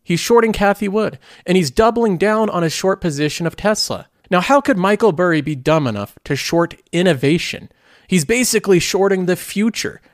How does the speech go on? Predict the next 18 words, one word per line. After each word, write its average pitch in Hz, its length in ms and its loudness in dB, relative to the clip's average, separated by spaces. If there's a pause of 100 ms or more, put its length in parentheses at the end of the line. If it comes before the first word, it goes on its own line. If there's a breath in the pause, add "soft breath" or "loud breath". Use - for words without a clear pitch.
technology, 196 840 2
innovation, 185 840 0 (240 soft breath)
research, 156 640 0
development, 151 600 0 (300 loud breath)
all 202 220 4
these 202 320 0
innovative, 190 580 2
fast-growing 180 640 -2
companies, 156 540 -2 (320 loud breath)
and 139 160 -2
he's 165 200 -4
betting 160 280 0
against 120 380 -4
them. - 200 -18 (460 soft breath)
What 160 200 4
a 170 80 6
dummy, 104 300 -2
right? 110 300 -2